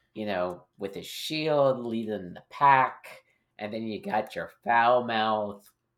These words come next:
I guess, gun for hire,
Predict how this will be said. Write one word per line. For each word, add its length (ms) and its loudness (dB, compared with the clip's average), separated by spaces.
I 80 -10
guess, 320 -4
gun 380 0
for 220 2
hire, 720 0